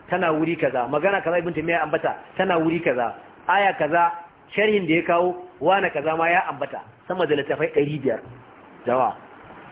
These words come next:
kaddara ce tafi ɗari biyar na kai, kai ka ma mallake su ne, kana da su a labararin ka. Duk wanda ya shigo sai an ce, "Ai, babban malami ne, kaga littafai?" <laughs> Kawai a ce ka mallake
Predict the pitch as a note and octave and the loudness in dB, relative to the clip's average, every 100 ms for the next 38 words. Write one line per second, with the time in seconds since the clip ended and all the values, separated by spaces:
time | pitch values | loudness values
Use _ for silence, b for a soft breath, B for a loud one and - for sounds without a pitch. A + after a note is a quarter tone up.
0 | - - - - - - - C#3+ D3+ F3+ | -20 -20 -20 -20 -18 -16 -4 2 4 4
1 | F#3 E3+ C#3+ D#3+ D#3 D#3 D#3+ D3 D#3+ D3 | 4 2 0 2 2 2 0 0 0 -2
2 | - E3 - E3+ F3 F3 D#3 B2 D3+ D3 | -2 -2 0 0 0 0 0 -2 -2 -4
3 | C3 B2+ D3+ C#3 - - - - - - | -4 -4 -2 -2 -6 -14 -20 -20 -20 -20
4 | - - - - C3 D3 D3 C3+ C3 A2+ | -20 -20 -20 -4 0 2 2 2 0 -4
5 | G2 - - - - - D3 F3 D#3+ C#3+ | -10 -14 -18 -18 -18 -6 0 2 4 2
6 | C#3+ D3 C#3+ C#3+ D#3 E3 C#3+ C#3+ C#3+ B2+ | 2 2 0 0 0 0 2 0 0 -2
7 | A#2 G#2+ D3+ E3 D#3+ C3 E3+ - - - | -4 -2 0 0 0 0 -2 -4 -14 -20
8 | - - - - - - - - - - | -20 -20 -20 -20 -18 -16 -16 -16 -16 -12
9 | - - - - - - - - - - | -6 -6 -6 -12 -10 -10 -12 -12 -10 -10
10 | - - - - - - - - - - | -10 -10 -12 -14 -14 -14 -14 -14 -12 -2
11 | G3+ A3 - G3+ G3 G3 G3+ F#3+ C#3+ E3 | 0 2 0 0 0 0 0 0 0 0